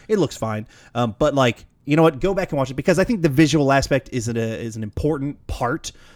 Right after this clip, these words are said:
um, of the music, but the music itself is quite good. I respect, um, all of the cultures that I didn't really know and getting to get that music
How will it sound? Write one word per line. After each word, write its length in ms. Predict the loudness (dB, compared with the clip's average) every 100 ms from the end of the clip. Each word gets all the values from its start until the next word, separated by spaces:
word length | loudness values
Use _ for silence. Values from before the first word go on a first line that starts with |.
| -20 _
um, 220 | -4 -4 0
of 180 | 0 0
the 100 | -2
music, 400 | 0 0 -2 0
but 180 | 0 0
the 80 | -4
music 280 | -4 -4
itself 540 | -6 -2 2 2 0 -12 _ _ -6
is 200 | -6 -4
quite 280 | -2 -2 -2
good. 320 | -2 -2 -8 _ _
I 120 | -4 -4
respect, 680 | -4 -8 -2 -2 -2 -8 -20 _ _ -8
um, 180 | -8 -4
all 260 | 2 4 4
of 100 | 0
the 320 | -4 -4 -4 -10 _ _ _ _ _ -2
cultures 600 | 2 2 2 -2 -2 -4 -4
that 160 | -2
I 120 | -2
didn't 260 | -2 -6 -4
really 260 | -6 -6 -6
know 400 | -2 0 0 -4
and 160 | -6
getting 260 | -6 -6 -6
to 200 | -8 -8
get 200 | -8 -8
that 160 | -12 -10
music 500 | -4 -4 -2 -8